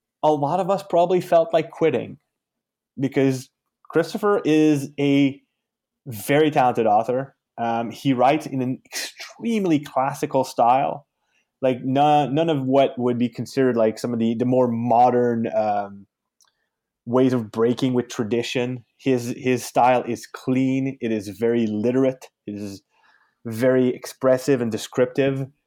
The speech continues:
And for a guy who has, to my knowledge, not published a, a, a damn thing yet, it is polished work. So his book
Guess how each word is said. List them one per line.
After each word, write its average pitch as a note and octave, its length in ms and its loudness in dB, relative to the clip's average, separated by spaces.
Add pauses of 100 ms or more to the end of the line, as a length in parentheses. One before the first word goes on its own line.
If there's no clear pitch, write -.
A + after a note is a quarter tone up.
(840)
And C3 760 0 (200)
for - 280 -2
a C3 60 2
guy D#3+ 260 6
who D3+ 160 4
has, C3+ 460 6
to C3+ 80 -2
my B2+ 120 2
knowledge, C3 380 4
not B2+ 240 0
published B2+ 500 0
a, B2 60 -2
a, A#2 380 0
a - 20 -2
damn B2+ 320 0
thing D3 300 -2
yet, A2 360 -2 (120)
it D3+ 180 2
is B2+ 280 0 (380)
polished B2 560 0
work. G2 320 -10 (1200)
So E3 180 6
his A3+ 220 4
book C#3 380 2